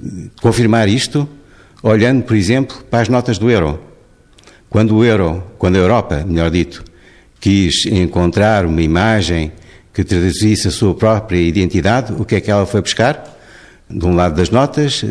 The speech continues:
temos pontes. A ideia é que a cultura europeia está aberta ao mundo e estabelece com o mundo pontes de ligação. Portanto, é uma cultura aberta, não é uma casa fechada.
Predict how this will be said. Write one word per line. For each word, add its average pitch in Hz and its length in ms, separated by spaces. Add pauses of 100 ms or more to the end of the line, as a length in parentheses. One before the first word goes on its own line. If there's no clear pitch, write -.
(100)
temos 87 280
pontes. - 540 (640)
A - 60
ideia 101 640
é 82 40
que 90 320
a 85 40
cultura 92 580 (180)
europeia 104 720
está 92 240
aberta 110 500 (500)
ao 90 160
mundo 139 520 (440)
e 101 80
estabelece 101 460
com 107 140
o 101 60
mundo 120 340 (200)
pontes 117 340
de - 100
ligação. 78 520 (520)
Portanto, 90 360
é 95 40
uma 92 120
cultura 98 540
aberta, 90 520 (720)
não 87 100
é 87 60
uma 90 160
casa 92 320
fechada. 95 580